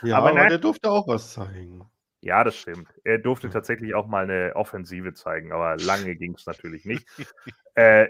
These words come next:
Speaker 2: weil er ja der Workhorseman ist oder einer der Workhorsemen. Und dann kommt aber danach, „Ja, so sorry, ich muss jetzt hier mal rein, ähm, ich bin's.“
Speaker 3: <laughs>
Speaker 2: Ähm, und dann, äh,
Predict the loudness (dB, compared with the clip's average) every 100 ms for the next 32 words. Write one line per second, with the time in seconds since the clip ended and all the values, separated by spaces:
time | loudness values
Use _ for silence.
0 | 4 2 4 4 4 0 -2 2 2 2
1 | -4 -4 -6 -10 -8 -8 -8 -12 -12 -10
2 | -6 -4 -6 -8 -8 -8 -4 -4 -4 -4
3 | -6 -2 2 2 2 0 2 2 4 2
4 | 2 2 0 -2 _ 0 6 6 6 2
5 | 4 4 6 4 2 0 2 2 2 2
6 | 4 6 4 4 4 4 2 -2 -2 -8
7 | -10 -10 -4 -2 0 -2 -2 -4 -6 _
8 | -20 _ -18 -10 -8 -8 0 2 2 0
9 | -2 -6 -4